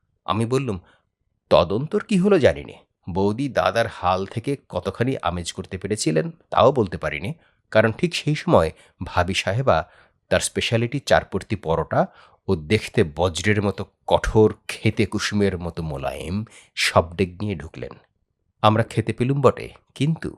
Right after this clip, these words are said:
কাহিনীটি অনাহারে মারা গেল। মশাদা বললে, "বিলকুল গুল।" আমি পরম পরিতৃপ্তি সহকারে বললুম, "সাকুল্যে, তাই না বলেছিলুম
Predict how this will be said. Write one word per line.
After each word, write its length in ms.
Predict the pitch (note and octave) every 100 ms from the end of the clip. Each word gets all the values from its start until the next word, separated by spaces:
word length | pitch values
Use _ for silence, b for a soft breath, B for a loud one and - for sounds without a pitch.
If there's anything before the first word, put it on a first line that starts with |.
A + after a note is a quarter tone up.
| - _ _ -
কাহিনীটি 720 | G#2 A#2+ C3+ D#3+ G2+ F2+ G#2+
অনাহারে 560 | - F#2+ E2 E2 G#2 C3
মারা 280 | A2+ C#2+ C2
গেল। 260 | - - - _ _ _ _ _ _ -
মশাদা 300 | G2+ A#2 A2
বললে, 380 | G#2+ G2 D#2+ - _ _ -
"বিলকুল 480 | G2 A#2+ D3 D3
গুল।" 280 | G#2+ F#2 C2 - - _ _ _ _ -
আমি 220 | B2+ C3
পরম 480 | B2+ G#2 A2+ A#2+ A#2
পরিতৃপ্তি 720 | G#2+ F#2 E2+ F#2+ - - G#2+
সহকারে 480 | - E2+ F2+ F2+ E2+
বললুম, 520 | D#2 D#2 F#2 D2 D#2+ _ _ _ _
"সাকুল্যে, 720 | - - - F#3 E3+ E2 - - _ _ _ _ _ _ _ _ -
তাই 260 | C#2+ G#2+
না 120 | F3
বলেছিলুম 680 | C3+ A2+ D3 - D3+ F2 B1+